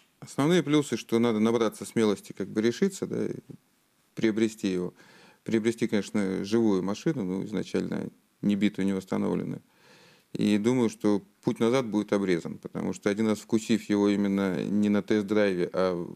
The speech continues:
в нормальной эксплуатации, длительной хотя бы, там, неделю-две, сделать шаг назад очень тяжело. И второй плюс — это, к-,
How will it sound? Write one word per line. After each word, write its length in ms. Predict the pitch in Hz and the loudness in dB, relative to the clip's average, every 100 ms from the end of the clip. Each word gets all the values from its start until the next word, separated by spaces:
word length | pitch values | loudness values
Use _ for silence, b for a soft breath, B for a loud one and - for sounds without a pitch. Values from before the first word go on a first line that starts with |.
| - _ _ | -16 _ _
в 120 | - 107 | -8 0
нормальной 420 | 110 110 104 101 | 2 4 2 0
эксплуатации, 640 | - 117 117 175 165 - | 0 -2 2 0 0 -4
длительной 460 | 98 107 101 90 87 | 0 0 0 -6 -4
хотя 200 | 95 - | -6 -6
бы, 120 | 82 | -6
там, 120 | 87 90 | -4 -2
неделю-две, 580 | 101 92 87 90 87 - b b b b b | -2 -2 -4 -2 -6 -6 b b b b b
сделать 320 | 104 113 120 | -2 0 0
шаг 160 | - 104 | -2 -4
назад 260 | 104 117 101 | 0 0 0
очень 220 | 87 95 | -8 -6
тяжело. 380 | 92 90 - - b b b b b | -6 -6 -8 -10 b b b b b
И 60 | 127 | -6
второй 260 | - 143 180 | 0 2 2
плюс — 280 | 139 131 | 0 -2
это, 160 | 107 - | -4 -6
к-, 640 | - - 90 92 87 55 | -10 -10 -4 -4 -2 -4